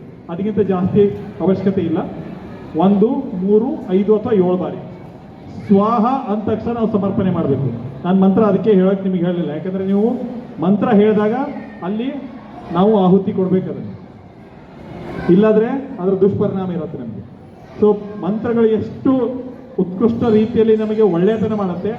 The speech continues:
ಅದನ್ನ ಸರಿಯಾಗಿ ಪದ್ಧತಿ ರೂಪದಲ್ಲಿ ನಾವು ಮಾಡಲಿಲ್ಲ ಅಂದ್ರೆ ಅಷ್ಟೇ ನಮಗೆ ತೊಂದರೆಗಳು ಮಾಡೋ ಸಾಧ್ಯತೆಗಳಿರುತ್ತೆ. ಅದಕ್ಕೆ ಯಾರೆಲ್ಲ ಅಗ್ನಿಹೋತ್ರ ಮಾಡ್ತಾ ಇದ್ದಾರೆ,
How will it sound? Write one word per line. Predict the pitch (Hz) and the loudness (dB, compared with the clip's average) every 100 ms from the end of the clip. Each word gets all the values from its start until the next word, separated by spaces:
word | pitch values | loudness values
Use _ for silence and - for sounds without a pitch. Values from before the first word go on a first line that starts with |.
| - | -8
ಅದನ್ನ | 170 196 202 | -4 0 0
ಸರಿಯಾಗಿ | 196 180 202 214 226 | 2 4 4 4 0
ಪದ್ಧತಿ | 240 208 185 202 220 | 0 -2 2 2 4
ರೂಪದಲ್ಲಿ | 208 196 214 208 | 4 4 2 2
ನಾವು | 196 180 | 0 -2
ಮಾಡಲಿಲ್ಲ | 175 202 202 | -2 0 0
ಅಂದ್ರೆ | 175 165 233 - - - - | 0 -4 -6 -10 -16 -18 -8
ಅಷ್ಟೇ | 170 - 240 269 285 - - - | -6 -2 0 0 -4 -8 -10 -2
ನಮಗೆ | 180 190 214 294 - - - - - - - | 2 4 4 0 -8 -14 -16 -18 -20 -20 -4
ತೊಂದರೆಗಳು | - 196 214 214 | 0 4 2 2
ಮಾಡೋ | 196 196 | 0 0
ಸಾಧ್ಯತೆಗಳಿರುತ್ತೆ. | 190 190 190 175 147 135 143 | 2 2 2 0 -2 -6 -4
ಅದಕ್ಕೆ | 165 185 214 269 - - - - - | -2 0 0 -2 -8 -14 -16 -18 -4
ಯಾರೆಲ್ಲ | 165 165 202 226 233 | -2 2 2 4 2
ಅಗ್ನಿಹೋತ್ರ | 240 180 180 226 214 226 | 0 -2 0 4 4 2
ಮಾಡ್ತಾ | 208 196 208 | 0 0 0
ಇದ್ದಾರೆ, | 196 202 294 - - | 0 0 -4 -10 -14